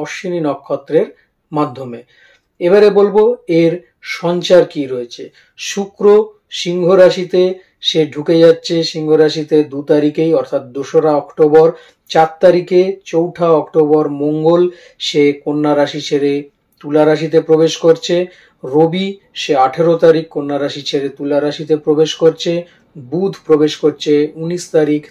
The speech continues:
তুলা রাশিতে। এই হলো গ্রহগত সঞ্চার। এবারে আমরা জেনে নেব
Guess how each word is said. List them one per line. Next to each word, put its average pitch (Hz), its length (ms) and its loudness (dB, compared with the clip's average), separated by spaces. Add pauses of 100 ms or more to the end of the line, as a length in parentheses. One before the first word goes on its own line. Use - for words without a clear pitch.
তুলা 131 260 -8
রাশিতে। 123 400 -12 (420)
এই 180 200 0
হলো 175 200 0 (500)
গ্রহগত 147 440 0 (420)
সঞ্চার। 131 420 -10 (420)
এবারে 196 340 4
আমরা 180 140 4 (100)
জেনে 156 280 0
নেব 151 140 0